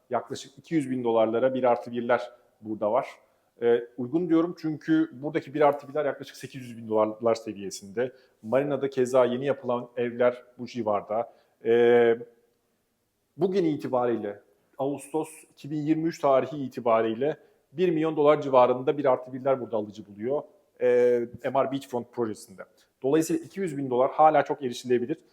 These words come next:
Buradan Marina'ya gitmeniz yaklaşık on dakikanızı, on beş dakikanızı alıyor. Dolayısıyla çok yakın bir mesafe,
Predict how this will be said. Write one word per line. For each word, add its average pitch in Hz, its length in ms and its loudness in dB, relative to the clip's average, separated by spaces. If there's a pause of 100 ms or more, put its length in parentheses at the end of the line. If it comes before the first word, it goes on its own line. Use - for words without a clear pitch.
(300)
Buradan 160 520 2 (200)
Marina'ya 160 420 2
gitmeniz 143 360 -6
yaklaşık 143 340 -2
on 147 140 -8
dakikanızı, 120 420 -10
on 135 100 -8
beş 123 140 -10
dakikanızı 117 420 -6
alıyor. 101 200 -4
Dolayısıyla 143 420 -4
çok - 240 -6 (380)
yakın 170 320 2
bir 143 100 4
mesafe, 135 600 0